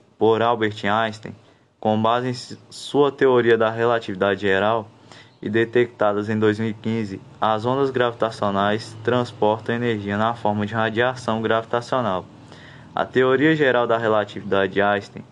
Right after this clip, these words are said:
prevê que a presença de nossa causa causa uma curvatura no espaço-tempo. Quando objetos maciços se fundem, essa curvatura pode ser alterada,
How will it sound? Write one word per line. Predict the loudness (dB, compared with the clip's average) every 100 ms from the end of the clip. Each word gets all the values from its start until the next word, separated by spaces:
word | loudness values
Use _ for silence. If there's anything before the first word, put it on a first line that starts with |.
| -20 -20 -20 _ _
prevê | 0 2 0
que | 0
a | -2
presença | 0 0 0 -4 -6
de | -6 -2
nossa | -2 -2 -4
causa | -2 0 0 0 -4 -6 -18 -10
causa | -2 2 2 0
uma | 0 0
curvatura | 0 0 0 0 -2 0
no |
espaço-tempo. | -4 -2 -2 -2 -8 -8 -8 -12 -20 _ _ _ _ -2
Quando | 0 2
objetos | 2 0 2 2 0 -6
maciços | -2 -2 -2 -6 -8 -6
se | -8
fundem, | -6 -4 -2 -2 -4 -2
essa | -2 0 0
curvatura | 2 2 0 0 2 2
pode | 0 -2 0
ser |
alterada, | -2 2 2 2 2 -2